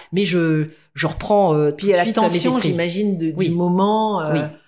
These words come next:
Speaker 1: C'est,
Speaker 2: si
Speaker 1: c'est
Speaker 2: tout le monde est en train de pleurer, ça doit
Speaker 1: Oui,
Speaker 2: être super
Speaker 1: c'est
Speaker 2: difficile de rester de marbre.
Speaker 1: Voilà. Mais c'est, c'est notre rôle quand même de rester professionnel. Donc, quand, euh, on a vécu tout ça et qu'enfin, la cour d'assises, après, euh, euh, s'être retirée pour délibérer, revient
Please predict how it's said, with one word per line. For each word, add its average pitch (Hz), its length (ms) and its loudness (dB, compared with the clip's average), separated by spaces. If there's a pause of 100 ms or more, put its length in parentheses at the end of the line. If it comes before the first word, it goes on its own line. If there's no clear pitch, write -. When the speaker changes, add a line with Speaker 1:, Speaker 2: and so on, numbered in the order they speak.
(120)
Speaker 1:
C'est, 151 240 -4
Speaker 2:
si 156 200 0
Speaker 1:
c'est - 40 -2
Speaker 2:
tout 185 60 -2
le 180 80 0
monde 185 180 0
est 170 60 2
en 139 80 -2
train 156 160 -4
de 156 80 -2
pleurer, 180 420 0
ça - 140 -2
doit 139 100 -2
Speaker 1:
Oui, 214 120 -2
Speaker 2:
être - 140 -12
super 175 260 0
Speaker 1:
c'est 170 60 -2
Speaker 2:
difficile 165 440 -6
de 156 80 -2
rester 151 340 -4
de 151 80 -6
marbre. 233 360 -6
Speaker 1:
Voilà. 160 340 -4
Mais 175 160 0
c'est, 202 280 2
c'est 170 180 0
notre 165 240 0
rôle 214 160 0
quand 156 120 -2
même 190 240 0
de 156 100 -2
rester 156 340 -2
professionnel. 156 720 -4 (720)
Donc, 262 260 -4 (160)
quand, 349 260 0
euh, 262 180 4
on 240 160 2
a 262 120 2
vécu 226 320 -2
tout 269 120 -4
ça 226 320 2
et 208 80 2
qu'enfin, 277 520 0 (400)
la 208 240 0
cour 240 200 -2
d'assises, 226 280 0
après, 233 480 0
euh, 151 280 0
euh, 101 280 -6
s'être 185 280 -2
retirée 214 360 0
pour 190 140 -4
délibérer, 165 420 0
revient 220 440 0